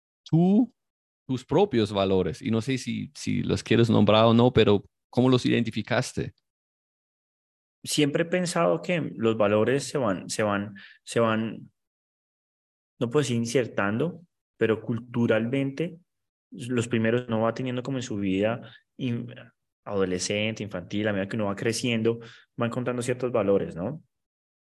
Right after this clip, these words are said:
Speaker 2: Eh, por, por ejemplo, em,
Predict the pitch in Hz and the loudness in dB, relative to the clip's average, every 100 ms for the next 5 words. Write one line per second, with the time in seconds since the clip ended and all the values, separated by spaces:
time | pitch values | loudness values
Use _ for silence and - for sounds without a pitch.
0 | _ _ 85 78 78 98 95 - - 92 | _ _ -8 -8 -2 -2 -2 -12 -4 -4
1 | - 92 101 107 110 - - - - - | -2 -6 2 2 2 -4 -20 -20 -20 -20
2 | - _ 113 104 90 85 80 | -20 _ -2 -2 -2 -4 -10